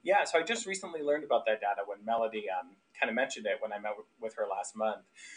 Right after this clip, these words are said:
So I think that is an interesting database. You know, one of the things that hinders us from treating uveal melanoma well is kind of the lack of information because it is so rare. So I think, you know, if you're able, you know, going online and contributing your data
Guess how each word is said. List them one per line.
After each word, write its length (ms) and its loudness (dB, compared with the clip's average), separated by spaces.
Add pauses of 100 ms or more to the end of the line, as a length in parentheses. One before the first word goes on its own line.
(120)
So 140 6
I 40 8
think 200 0
that 180 0
is 120 0
an 140 -10
interesting 640 -6 (300)
database. 480 0
You 60 -4
know, 240 0 (520)
one 180 4
of 140 2
the 60 -16
things 260 -4
that 200 4
hinders 360 -2
us 180 4
from 400 -6 (560)
treating 400 -2
uveal 260 0
melanoma 440 2
well 280 8
is 140 -2
kind 200 -4
of 60 0
the 160 0
lack 240 4
of 120 -2
information 600 -4
because 260 -6
it 120 -6
is 140 -6
so 120 -4
rare. 360 0 (400)
So 160 10
I 120 8
think, 280 0
you 60 -2
know, 120 4
if 120 -6
you're 140 4
able, 560 4 (180)
you 100 -8
know, 220 -2
going 280 4
online 360 4
and 120 -2
contributing 540 -6
your 140 0
data 460 2